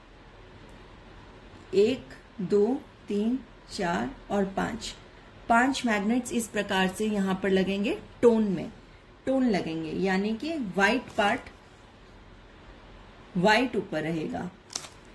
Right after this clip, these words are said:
और हमारा ninth point आता है हमारा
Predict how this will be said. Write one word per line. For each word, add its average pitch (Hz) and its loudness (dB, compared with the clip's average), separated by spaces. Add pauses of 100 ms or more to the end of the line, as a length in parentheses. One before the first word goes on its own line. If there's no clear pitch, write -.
(520)
और 233 2 (1800)
हमारा 214 2
ninth 214 2 (1600)
point 226 2
आता 220 -2
है 226 4
हमारा 220 -2